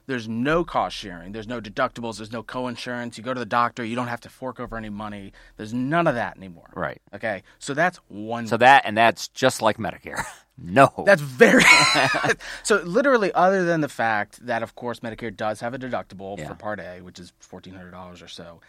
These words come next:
Speaker 1: It has coinsurance when you go to the doctor or when you go to the
Speaker 2: Mm.
Speaker 1: hospital. It has copays and things of that nature.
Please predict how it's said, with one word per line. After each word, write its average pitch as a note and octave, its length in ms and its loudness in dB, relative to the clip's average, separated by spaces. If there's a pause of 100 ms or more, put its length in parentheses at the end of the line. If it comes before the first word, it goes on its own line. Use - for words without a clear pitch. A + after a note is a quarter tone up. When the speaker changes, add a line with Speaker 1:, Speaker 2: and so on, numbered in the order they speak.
(160)
Speaker 1:
It A#2+ 100 -10
has B2+ 200 -2
coinsurance G#2+ 580 -10
when G#2+ 100 -12
you G2+ 60 -10
go G2 100 -12
to G2 60 -12
the G2 60 -16
doctor F#2 340 -18
or F2+ 60 -18
when F#2 100 -18
you F#2 60 -18
go F#2+ 100 -18
to F#2+ 60 -16
the F#2 80 -16
Speaker 2:
Mm. F2 100 -16
Speaker 1:
hospital. E2+ 460 -20 (380)
It A#2+ 120 -10
has A2 300 -4
copays G#2+ 640 -10
and G2+ 100 -14
things G2 200 -14
of F#2 60 -16
that F2 200 -12
nature. F2 380 -16